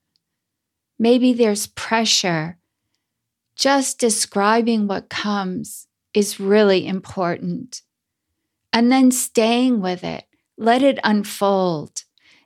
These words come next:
And in this way, what's behind the belief will come forward so that you can be with it. And being with it allows it space to release.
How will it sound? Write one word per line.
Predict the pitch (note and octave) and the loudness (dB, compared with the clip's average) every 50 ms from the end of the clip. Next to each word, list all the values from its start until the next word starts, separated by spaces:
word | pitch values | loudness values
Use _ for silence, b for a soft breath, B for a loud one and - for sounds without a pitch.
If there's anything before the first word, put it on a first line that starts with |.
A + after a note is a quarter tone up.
| b b | b b
And | A3+ A#3 A#3 B3 | 2 4 4 6
in | C4 C4 C4+ | 6 6 6
this | C4+ C4 A3+ - - - - | 6 4 2 0 -4 -4 -4
way, | G#3 G3 F#3+ F3+ E3+ E3 D#3+ D#3 D3 - b b b b b b b b b b b b - | -2 0 0 0 0 -2 -4 -6 -10 -12 b b b b b b b b b b b b 2
what's | A#3+ C4 C#4 - - | 2 2 2 2 -2
behind | - - A#3+ G#3+ - - - A#3 A#3+ B3 C4 C4+ C4+ C4 A#3 | -4 -4 -4 -4 -4 -6 -2 0 2 2 4 4 4 4 4
the | A3+ | 2
belief | G#3+ - G3+ G3 F#3+ F#3+ F3+ E3+ E3+ F3 - - - | -2 -2 -6 -6 -4 -2 -2 -2 -4 -6 -10 -8 -6
will | G#3 F3+ | -6 -6
come | F#3+ - - - A3+ G#3+ G3+ G3 | -4 -6 -6 -4 -2 -2 -2 -2
forward | - - - - G3+ G3+ G3+ G3 F#3 E3+ D#3 - C#2 C#2 - b b b b b b | -6 -10 -8 -4 -2 0 0 0 0 0 -2 -4 -6 -8 -12 b b b b b b
so | - - C4 | 0 0 4
that | A3 A#3+ - | 4 4 2
you | - A#3 B3+ B3+ | 4 2 0 0
can | B3+ - - A3 G3 | 0 0 0 0 0
be | G3+ - - G3+ G#3+ G#3+ G#3 | 0 0 0 2 2 2 0
with | F#3+ F3 E3 - - | 0 -2 -6 -6 -6
it. | - - - - _ _ _ _ _ _ _ _ _ _ _ _ _ _ _ _ | -10 -10 -10 -12 _ _ _ _ _ _ _ _ _ _ _ _ _ _ _ _
And | A3+ A3+ A3 A3 G#3 G#3+ G#3+ - | 0 2 2 2 0 0 -2 -2
being | - A#3+ C4 C4+ C4 C4 B3+ A#3 G3 | 0 2 4 4 4 4 4 2 2
with | F#3 F3+ F3 F3+ | 0 -2 -2 -4
it | F3 E3 D#3+ - - _ _ _ _ _ _ _ _ _ - | -4 -6 -6 -6 -10 _ _ _ _ _ _ _ _ _ 0
allows | A3 A3 G#3+ G#3 G#3 G3+ G#3 A3 A3+ A#3 A#3 A3+ - | 2 2 4 4 4 4 4 4 2 2 0 -2 -2
it | A3+ G3 F#3+ F#3+ F3 F3+ _ _ | -4 -2 -2 -4 -4 -6 _ _
space | - - - - - _ G#3+ G#3+ G#3 G3+ E3+ C#3+ C#3+ - - - - - _ _ _ _ _ | -10 -8 -8 -10 -4 _ 0 2 2 2 0 -2 -4 -8 -10 -12 -14 -18 _ _ _ _ _
to | - - G#3 | -4 -4 -2
release. | F#3+ F#3 F3+ E3 D3+ - - - - - - - - - - | -2 -2 -2 -2 -4 -6 -8 -8 -12 -12 -14 -14 -16 -18 -20